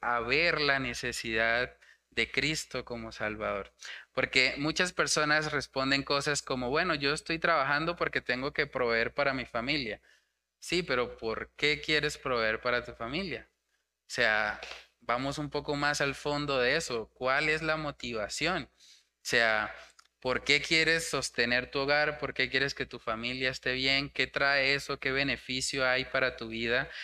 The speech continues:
¿Qué provecho hay de tanto que te afanas debajo del sol, utilizando la terminología de Salomón? Entonces, es importante llevar a los adultos como a, a salir un poco de, de ese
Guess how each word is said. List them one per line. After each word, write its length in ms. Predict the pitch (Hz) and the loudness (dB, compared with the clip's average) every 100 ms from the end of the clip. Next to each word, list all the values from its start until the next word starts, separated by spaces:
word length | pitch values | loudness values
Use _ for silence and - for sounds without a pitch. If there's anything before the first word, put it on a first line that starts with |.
| - | -2
¿Qué 140 | - 131 | 0 2
provecho 840 | 143 139 135 139 - 139 139 135 - | 2 4 4 4 0 0 -2 -6 0
hay 560 | 120 123 127 139 - | 2 4 2 -2 -6
de 400 | - 117 110 107 - | 0 2 2 0 0
tanto 420 | 127 135 131 139 | 0 0 -2 -4
que 120 | 135 | -2
te 100 | - | -2
afanas 420 | 113 127 120 127 123 | -2 0 0 0 0
debajo 440 | 117 113 120 131 | 0 0 -2 -2
del 160 | 120 110 | -2 -2
sol, 360 | 120 120 139 - _ - | -2 -2 -4 -10 _ -20
utilizando 560 | 120 113 113 117 113 120 | -12 -10 -4 -2 -2 0
la 180 | 127 117 | 0 0
terminología 760 | 117 113 113 110 110 117 117 | -4 -4 -6 -6 -6 -2 0
de 80 | 123 | 0
Salomón? 560 | 131 117 113 117 123 - - - - _ | -2 -4 -6 -8 -8 -12 -14 -14 -14 _
Entonces, 560 | - 123 143 143 - - - - | -4 0 2 0 -2 -14 -20 -8
es 100 | 147 | -2
importante 680 | 185 175 165 151 151 170 170 | 0 0 2 2 2 0 2
llevar 360 | 151 131 139 | 4 4 4
a 80 | 156 | 4
los 220 | 165 - | 2 2
adultos 560 | 135 127 131 - 160 - | 2 2 -2 -2 -4 -2
como 260 | 143 135 | -4 -2
a, 140 | 123 123 | 0 2
a 40 | |
salir 440 | 123 131 123 139 156 | 2 2 2 0 0
un 100 | 156 | -2
poco 420 | 156 151 - 151 | -2 -2 0 2
de, 280 | 143 113 107 - - - - | 4 2 -2 -10 -14 -20 -2
de 320 | 123 120 120 | 2 4 4
ese 480 | 123 147 143 143 | 2 2 4 4